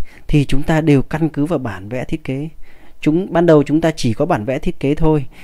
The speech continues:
nên muốn tính toán được các khối lượng này thì chúng ta phải, điều đầu tiên chúng ta là phải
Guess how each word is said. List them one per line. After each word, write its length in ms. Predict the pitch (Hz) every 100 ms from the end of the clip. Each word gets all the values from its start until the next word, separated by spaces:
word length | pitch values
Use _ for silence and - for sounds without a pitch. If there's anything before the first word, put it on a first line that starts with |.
| -
nên 180 | 160 160
muốn 280 | 156 151 196
tính 220 | 180 180
toán 200 | 180 165
được 100 | 190
các 100 | 160
khối 200 | - 151
lượng 180 | 180 139
này 260 | 131 117 - - -
thì 100 | 131
chúng 180 | 135 156
ta 120 | 151
phải, 420 | 143 - 120 92 - - - -
điều 180 | 143 135
đầu 120 | 127
tiên 360 | - 160 156 135
chúng 160 | 139
ta 140 | 147 139
là 160 | 127
phải 240 | 143 104